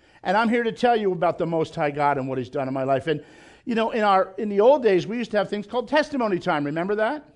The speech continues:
And that was an opportunity to stand up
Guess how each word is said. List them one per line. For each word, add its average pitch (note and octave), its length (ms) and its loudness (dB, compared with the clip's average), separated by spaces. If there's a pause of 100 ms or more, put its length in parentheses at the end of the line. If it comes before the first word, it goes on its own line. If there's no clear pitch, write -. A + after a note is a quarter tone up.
(600)
And A3+ 200 2
that C4+ 240 4
was B3 180 4
an A#3+ 80 2
opportunity C4 840 0
to A3 180 -2
stand D4+ 500 4
up G#3+ 360 8